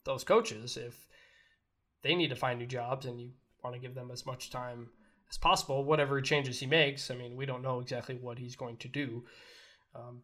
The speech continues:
but, uh, yeah, that was just my reaction. It was an interesting comparison of, um,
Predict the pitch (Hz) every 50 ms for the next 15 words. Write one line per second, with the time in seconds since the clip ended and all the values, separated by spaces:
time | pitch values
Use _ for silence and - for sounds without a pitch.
0 | _ - 151 139 135 135 135 - - - 143 135 131 127 131 131 135 135 135 -
1 | _ _ _ _ _ - 202 220 220 180 151 156 165 170 160 - 175 156 - -
2 | - _ - 156 156 151 156 151 156 156 151 - 165 156 147 135 - 151 147 151
3 | 147 139 - - 156 147 139 151 151 - 151 151 156 151 - - 170 160 147 139
4 | 135 131 143 139 131 131 131 131 127 120